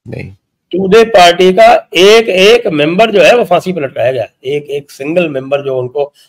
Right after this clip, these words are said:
Speaker 2: हाथ में आया, everyone was hanged। मुस्लिम ब्रदरहुड के पास जिस दिन power आई, उसमें ये जितने ये collaborators हैं और जितने इनको यूज़ करने का प्रयास कर रहे हैं,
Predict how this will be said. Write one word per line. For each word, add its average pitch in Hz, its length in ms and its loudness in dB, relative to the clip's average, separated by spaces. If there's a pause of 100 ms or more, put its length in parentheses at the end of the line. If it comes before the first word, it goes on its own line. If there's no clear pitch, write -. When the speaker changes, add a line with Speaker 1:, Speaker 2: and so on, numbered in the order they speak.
(120)
Speaker 2:
हाथ 127 140 2 (120)
में 135 60 2
आया, 147 400 2 (200)
everyone 180 580 2
was 180 180 2
hanged। 117 240 -2 (4000)
मुस्लिम 151 280 -2
ब्रदरहुड 139 420 0
के 170 100 2
पास 160 200 4
जिस 156 160 -2
दिन 170 120 -2
power 143 300 4
आई, 208 440 0 (340)
उसमें 151 320 -4
ये 156 100 -2
जितने 147 300 -2
ये 185 160 4
collaborators 160 680 2
हैं 143 220 4
और 147 160 2
जितने 143 280 -4
इनको 151 200 -4
यूज़ 147 220 -8
करने 151 260 -2
का 151 80 0 (460)
प्रयास 135 280 0
कर 135 120 -4
रहे 147 120 4
हैं, 107 120 0